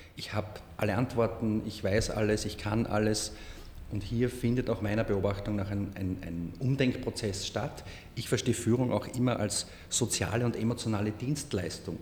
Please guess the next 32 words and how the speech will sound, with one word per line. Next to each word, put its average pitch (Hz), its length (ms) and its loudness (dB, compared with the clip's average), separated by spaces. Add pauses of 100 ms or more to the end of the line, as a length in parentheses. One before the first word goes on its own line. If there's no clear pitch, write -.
Umgang 127 400 2
mit 113 120 0
Emotionen, 113 760 2 (580)
auch - 300 -4
Raum 123 480 6 (640)
und 101 200 2
Möglichkeiten 107 640 2
zu 117 140 -2
schaffen, 107 500 0 (500)
äh, 95 120 -6
Mitarbeiterinnen 110 760 2
zuzuhören 107 600 0
bei 101 100 2
ihren 98 320 0
Sorgen 110 320 0
und 107 140 0
Ängsten, 104 400 0
wie 104 60 2
du 98 100 -2
gesagt 95 480 -2
hast. 104 240 0 (420)
Das - 140 -2
ist 107 140 0
eine 104 120 4
ganz 104 360 0
wichtige 107 320 -2
Funktion, 101 440 -2
die 98 60 -2
Führungskräfte 98 760 0
zukünftig - 640 -4
erfüllen 92 300 -6
müssen. 85 300 -6